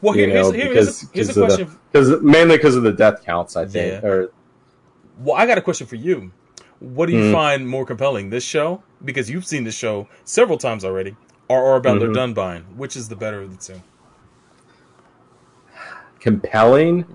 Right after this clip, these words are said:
Speaker 1: Yep.
Speaker 2: I think a story, this, that's a real tough one, 'cause I think a story, this is a much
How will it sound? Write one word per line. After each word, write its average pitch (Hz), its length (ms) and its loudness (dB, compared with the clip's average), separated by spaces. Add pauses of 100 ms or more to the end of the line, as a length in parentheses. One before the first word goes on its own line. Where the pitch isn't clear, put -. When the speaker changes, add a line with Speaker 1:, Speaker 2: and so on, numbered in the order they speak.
Speaker 1:
Yep. 92 220 -12 (220)
Speaker 2:
I - 60 4
think 202 300 6
a 220 80 8
story, 170 960 4 (880)
this, 131 240 -6
that's 147 320 2
a 143 60 -2
real 110 240 0
tough - 260 -8
one, 90 200 -2
'cause - 280 -2
I 123 120 -2
think 160 260 -2
a 170 60 6
story, 147 840 4 (580)
this 127 180 2
is 131 140 2
a 120 100 6
much 113 480 4